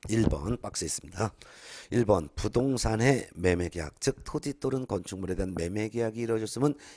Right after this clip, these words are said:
육십 일 이내에 실제 거래 가격을 신고해야 된다 그 말이죠. 그다음에 이 번 택지개발촉진법, 주택법 등 대통령령으로 정하는 법률에 따른 부동산에 대한 공급 계약이 체결됐을 때도 신고해야 된다. 공급 계약을 우리는 이제 분양 계약이라고 하죠.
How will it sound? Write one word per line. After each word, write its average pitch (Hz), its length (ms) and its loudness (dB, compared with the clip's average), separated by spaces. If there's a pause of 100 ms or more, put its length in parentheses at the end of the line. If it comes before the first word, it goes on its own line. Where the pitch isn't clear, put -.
(120)
육십 101 340 -8
일 87 300 -8
이내에 80 340 -4 (220)
실제 120 420 -2
거래 92 220 -2
가격을 85 260 -2
신고해야 92 320 -4
된다 80 380 -8
그 80 80 -12
말이죠. 78 420 -4 (640)
그다음에 117 180 6
이 113 140 4
번 98 160 6
택지개발촉진법, 107 1300 2
주택법 - 540 -2
등 123 200 4
대통령령으로 135 920 4
정하는 113 340 4
법률에 90 380 -2
따른 120 320 2 (260)
부동산에 82 540 -4
대한 135 240 4
공급 85 400 -4
계약이 85 420 -2
체결됐을 101 480 -2
때도 135 240 0
신고해야 92 360 -2
된다. 78 200 -4 (320)
공급 127 280 -4
계약을 131 220 2
우리는 135 220 0
이제 143 140 6
분양 90 400 -2
계약이라고 80 400 -4
하죠. 85 340 0